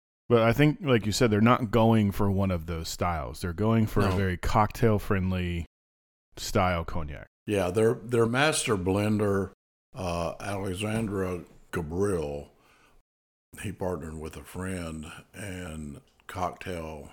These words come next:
Speaker 2: historian to revive this spirit as the eighteen forty original formula. So in those time frames, I think, you know, they really weren't sipping it. They were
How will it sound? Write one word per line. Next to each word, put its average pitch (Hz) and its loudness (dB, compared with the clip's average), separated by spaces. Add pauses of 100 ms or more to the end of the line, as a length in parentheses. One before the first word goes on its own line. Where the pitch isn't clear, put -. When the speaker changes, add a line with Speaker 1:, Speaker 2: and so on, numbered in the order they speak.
Speaker 2:
historian 90 -6 (640)
to 87 -12
revive 80 -6
this 78 -8
spirit 80 -8 (260)
as 90 -14 (100)
the 82 -8
eighteen 80 -10
forty 78 -10 (420)
original 78 -8
formula. 80 -8 (720)
So 101 -2 (600)
in 101 -4
those 107 -2
time 123 0
frames, 82 -6
I 92 -4
think, 95 -6 (400)
you 120 -8
know, 73 -8 (340)
they 87 -6
really 98 -4
weren't 90 -6
sipping - -10
it. - -18
They 101 -8
were 71 -12